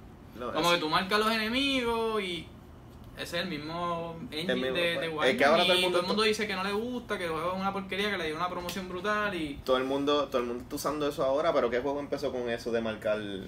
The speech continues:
Speaker 1: primero al target? A tu target enemigo como tal.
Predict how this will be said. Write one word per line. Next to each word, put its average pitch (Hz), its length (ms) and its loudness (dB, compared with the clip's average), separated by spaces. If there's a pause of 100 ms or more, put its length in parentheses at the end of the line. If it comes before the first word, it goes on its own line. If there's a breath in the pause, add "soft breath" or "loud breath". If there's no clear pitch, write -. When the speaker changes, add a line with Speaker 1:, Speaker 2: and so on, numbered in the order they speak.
Speaker 1:
primero 113 300 0
al 101 100 -4
target? 95 320 -2 (460)
A 110 140 0
tu 113 140 -4
target 110 500 0
enemigo 95 460 -4
como 85 180 -8
tal. - 140 -10